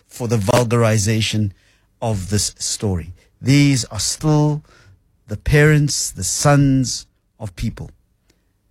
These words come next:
And I know that they were people that were in the public eye, but perhaps there is another way of telling the story.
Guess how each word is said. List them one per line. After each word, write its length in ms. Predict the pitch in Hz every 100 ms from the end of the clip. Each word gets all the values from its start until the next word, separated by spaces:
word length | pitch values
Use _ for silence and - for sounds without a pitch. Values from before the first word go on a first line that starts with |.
| _
And 100 | -
I 100 | 110
know 300 | 113 131 156
that 220 | 160 143 -
they 160 | 131
were 360 | 131 131 127 120 _ _ -
people 320 | 151 147 151
that 180 | 131 123
were 200 | 131 -
in 200 | 147 147
the 140 | 135
public 480 | 120 151 135 135 -
eye, 460 | 160 135 101 95 98 _ _ _
but 140 | 113 -
perhaps 840 | 123 98 147 139 - - - - _ _
there 120 | - 120
is 160 | 139
another 320 | 120 117 117 110
way 380 | 107 101 98 92 - _ _ _ -
of 120 | 110
telling 300 | - 110 101
the 80 | 90
story. 400 | - 85 78